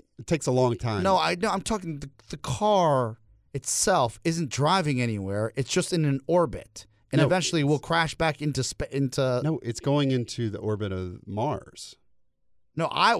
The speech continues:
Speaker 2: the way I understood it, it was, it was coming back to land.
Speaker 1: No. <laughs> Land where?
Speaker 2: He's just, he's just sending it to Mars?
Speaker 1: It's going into the orbit of Mars.
Speaker 2: How is that even possible?
Speaker 1: What do you mean?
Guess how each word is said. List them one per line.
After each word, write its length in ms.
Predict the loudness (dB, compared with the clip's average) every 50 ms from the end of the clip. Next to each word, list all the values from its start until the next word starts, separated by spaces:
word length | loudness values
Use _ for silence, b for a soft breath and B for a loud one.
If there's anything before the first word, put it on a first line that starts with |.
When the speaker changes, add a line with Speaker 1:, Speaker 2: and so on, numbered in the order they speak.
| 2 2
Speaker 2:
the 80 | 2
way 140 | 4 4 4
I 60 | 4
understood 360 | 2 2 2 2 2 4 4 4
it, 160 | 2 2 4
it 80 | 4
was, 160 | 4 6 6 4
it 80 | 4
was 100 | 2 2
coming 240 | 0 0 0 2 2
back 200 | 2 2 0 0
to 80 | -2 -2
land. 480 | 0 0 0 0 -2 -4 -8 -16 -20 -20 _ _ _ _ _ _ 0
Speaker 1:
No. 600 | 4 6 6 6 6 6 4 4 4 4 2 0 0 -4 -10 -12 -10 -8
<laughs> 0 |
Land 460 | -4 -2 0 2 4 4 4 4 2 2
where? 440 | 4 6 6 8 8 6 6 6 6
Speaker 2:
He's 240 | 6 6 6 6 4
just, 400 | 4 2 2 2 0 0 -2 -2 0
he's 280 | 2 4 4 4 4 6
just 320 | 6 6 6 4 0 -6
sending 400 | -4 0 2 4 4 4 4 2
it 140 | 2 2 2
to 80 | 0 2
Mars? 640 | 2 4 4 4 4 6 4 4 2 0 -4 -10 -12 _ -4
Speaker 1:
It's 200 | -4 -2 -2 -2
going 320 | 2 4 6 6 6 6
into 240 | 4 2 2 2 0
the 120 | 2 6 6
orbit 340 | 8 8 8 6 6 4
of 100 | 4 2
Mars. 760 | 2 2 2 2 2 2 2 2 0 -2 -6 -12 -14 -16 -16 _ _ _ _ _ _ _ _ _ _ _ _ _ _ _ -8 -4
Speaker 2:
How 220 | 0 2 2 2
is 100 | 2 2
that 100 | 2 2
even 260 | 2 0 0 -2 -2 -2
possible? 760 | 0 0 2 2 2 0 -2 -2 -4 -6 -8 -8 -12 -14 _ -6
Speaker 1:
What 200 | -2 0 2 2
do 60 | 4
you 120 | 6 6
mean? 520 | 8 8 8 8 8 6 4 2 -2 -8